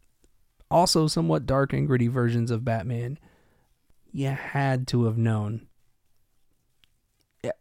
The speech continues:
all you had to do was watch, like, one teaser and one trailer, and you would have known what you were getting yourself into.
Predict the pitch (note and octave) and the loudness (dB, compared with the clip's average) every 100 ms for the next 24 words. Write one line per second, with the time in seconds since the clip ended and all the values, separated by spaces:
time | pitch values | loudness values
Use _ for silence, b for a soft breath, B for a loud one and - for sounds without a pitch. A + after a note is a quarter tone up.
0 | _ D3 F3 F3 D3+ C#3 C3+ C3+ A#2+ A#2+ | _ 4 8 10 8 4 4 4 4 2
1 | G#2+ - A#2 G#2+ - _ _ _ _ _ | 0 0 -2 -2 -6 _ _ _ _ _
2 | B2 D3+ D3+ - D3 C3+ B2 B2+ B2+ A2+ | 2 4 4 4 2 4 2 2 -2 -2
3 | A#2+ A#2+ - A2 G#2+ G#2+ A2 - _ _ | 0 0 0 -4 -2 -4 -8 -12 _ _
4 | _ _ _ _ - C3 B2+ B2 D3+ E3 | _ _ _ _ 0 4 6 6 4 4
5 | C3+ B2 A#2+ A2+ A2+ A#2 A#2 A2+ A2+ G#2+ | 6 6 6 2 0 0 2 2 0 -2
6 | G#2+ - E2+ - F#2 - F2 - | -4 -8 -10 -10 -12 -12 -12 -14